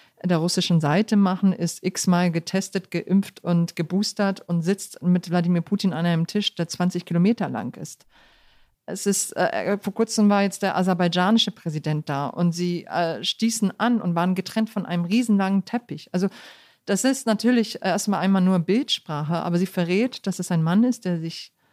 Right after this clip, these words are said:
isoliert hat. Wir wissen nicht genau, wer,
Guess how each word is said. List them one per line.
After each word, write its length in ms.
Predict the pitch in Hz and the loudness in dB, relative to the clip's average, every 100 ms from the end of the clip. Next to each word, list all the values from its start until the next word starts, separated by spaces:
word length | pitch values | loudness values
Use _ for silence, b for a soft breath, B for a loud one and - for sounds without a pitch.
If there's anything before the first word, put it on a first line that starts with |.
| _ _ _ _ | _ _ _ _
isoliert 600 | 208 165 160 165 220 - | 0 4 4 2 -2 -6
hat. 320 | 285 - - _ _ | -14 -14 -20 _ _
Wir 220 | - 185 175 | 2 4 4
wissen 260 | 214 233 | 2 4
nicht 200 | 208 202 | 4 2
genau, 400 | - 180 165 165 151 | -2 -2 0 -2 -2
wer, 480 | 160 185 214 220 | 0 2 2 0